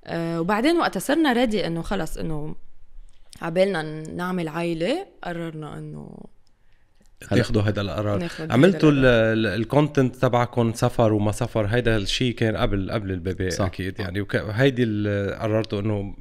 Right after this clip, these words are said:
Speaker 2: خلينا نحن، آه، نستكشف العالم، وبنفس الوقت إنه نعمل كونتنت و-،
Speaker 1: صح.
Speaker 2: ونطلع، يعني، نسجلها أو تكون
Speaker 3: سافرنا وقتها على آيسلند.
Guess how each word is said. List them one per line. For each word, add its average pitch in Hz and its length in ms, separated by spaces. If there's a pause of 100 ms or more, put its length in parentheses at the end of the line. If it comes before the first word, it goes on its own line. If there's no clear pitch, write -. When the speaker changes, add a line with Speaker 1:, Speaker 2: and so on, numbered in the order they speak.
(300)
Speaker 2:
خلينا 113 460
نحن، 107 440 (600)
آه، 98 580 (160)
نستكشف 110 640
العالم، 117 540
وبنفس 127 320
الوقت 113 400
إنه 98 640
نعمل 101 300
كونتنت 98 600
و-، 87 180
Speaker 1:
صح. 190 140 (300)
Speaker 2:
ونطلع، 98 680 (240)
يعني، 90 680
نسجلها 101 600
أو 90 260
تكون - 220
Speaker 3:
سافرنا 139 440
وقتها 123 340
على 98 160
آيسلند. 95 580